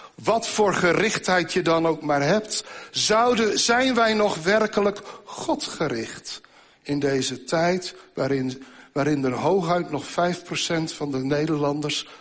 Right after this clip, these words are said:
in de kerk komt? Jullie horen bij die vijf procent. Maar zijn wij nog werkelijk Godgericht?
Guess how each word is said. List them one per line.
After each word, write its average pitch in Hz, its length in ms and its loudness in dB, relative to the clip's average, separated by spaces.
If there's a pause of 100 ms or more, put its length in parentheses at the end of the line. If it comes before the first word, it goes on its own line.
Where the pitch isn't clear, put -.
(100)
in 147 160 -6
de 160 80 -4
kerk 135 340 -6
komt? - 500 -14
Jullie 147 280 -6
horen 180 280 -4
bij 170 140 -6
die 170 120 -6
vijf 175 260 -6
procent. - 640 -12 (420)
Maar 117 160 -6
zijn 160 460 -4
wij 170 200 -2
nog 160 320 -6
werkelijk 160 680 -6
Godgericht? - 1080 -12